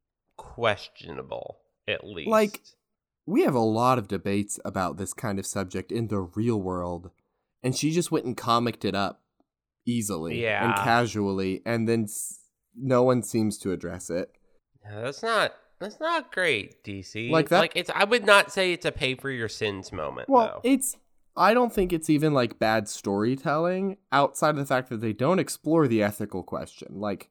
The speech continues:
Speaker 2: she makes human plant babies, and that's a pretty standard fare sci-fi comic booky thing,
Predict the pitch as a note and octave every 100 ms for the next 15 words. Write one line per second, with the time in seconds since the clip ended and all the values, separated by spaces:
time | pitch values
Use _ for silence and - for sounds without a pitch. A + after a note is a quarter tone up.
0 | _ - - D#3 C3+ D#3 D#3 - D3+ C3
1 | A2 - B2 A#2 F2+ A#2 C#3+ G2 F#2 F#2+
2 | - - _ _ _ _ _ _ _ _
3 | C#3 C#3 A2+ - - C3+ G#3 C4 C#3+ -
4 | D#3+ A2+ - - C#3 C3 A#2 G2+ - -
5 | A#2 G#2+ G2+ G2 F#2 - - C3+ A2 A2
6 | - A2 G#2 F#2+ F#2 - G#2+ G2 - G#2
7 | G2 E2 - G2+ A#2 F3 G#3+